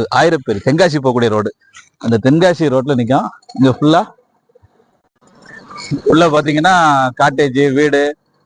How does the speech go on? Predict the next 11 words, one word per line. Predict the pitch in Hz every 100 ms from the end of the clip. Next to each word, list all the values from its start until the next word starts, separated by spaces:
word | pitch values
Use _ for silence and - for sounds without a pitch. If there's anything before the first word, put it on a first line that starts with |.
| _ _ -
கடைகள் | 139 151 143 143 - 123
எல்லாமே | 135 139 151 139 120 110 104 101 - - 127
உள்ள | 139 127 123 - - _ 110
நிறைய | 117 143 120
இருக்கு. | 113 123 - _ 135 -
கொஞ்சம் | 151 160
இங்கிட்டு | 160 160
வாங்க, | 160 262 311 _ _ _ _
அதை | 135 143
காட்டுங்க. | 143 160 185 - _ _ _ _ - _ _ _ _ _ _ _ _ _ _ _ - _ _ - _ - _ _ _ _ _ _ - _ _ _ _ _ _ _ -
இது | 113